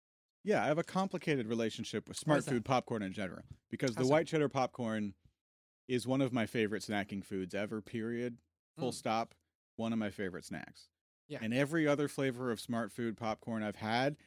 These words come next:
Speaker 1: has been somewhere between disappointing and straight up gross.
Speaker 2: Mm. Yeah.
Speaker 1: And so there's, like, this wide gulf between their one
Speaker 2: Mm-hmm.
Speaker 1: flavor that I like and everything else, including, like, variations on cheddar popcorn.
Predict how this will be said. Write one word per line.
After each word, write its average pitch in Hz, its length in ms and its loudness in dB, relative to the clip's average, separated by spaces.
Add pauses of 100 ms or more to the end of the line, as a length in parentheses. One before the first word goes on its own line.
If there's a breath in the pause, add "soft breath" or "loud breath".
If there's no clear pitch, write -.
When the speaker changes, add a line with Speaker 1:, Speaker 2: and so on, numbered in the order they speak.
(120)
Speaker 1:
has 107 140 -4
been 92 540 -4 (320)
somewhere 120 460 0
between 104 540 -2
disappointing 107 720 -2
and 90 240 -6
straight 98 240 -6
up 80 140 -4
gross. 67 400 -6 (500)
Speaker 2:
Mm. 123 540 -6 (720)
Yeah. 117 100 -14 (180)
Speaker 1:
And 104 120 -8
so 123 140 -2
there's, 117 200 -6
like, 127 160 -2
this 120 160 -4
wide 156 360 2
gulf 131 360 0
between 104 600 -4 (120)
their 107 200 -2
one 135 280 -2
Speaker 2:
Mm-hmm. 131 40 -4
Speaker 1:
flavor 131 440 -2
that 120 140 0
I 117 80 2
like 113 380 0
and 104 140 -8
everything 104 540 -6
else, 85 260 -10
including, 151 420 0
like, 117 180 -2
variations 110 720 -4
on 87 320 -10 (800)
cheddar 95 260 -6
popcorn. 82 520 -12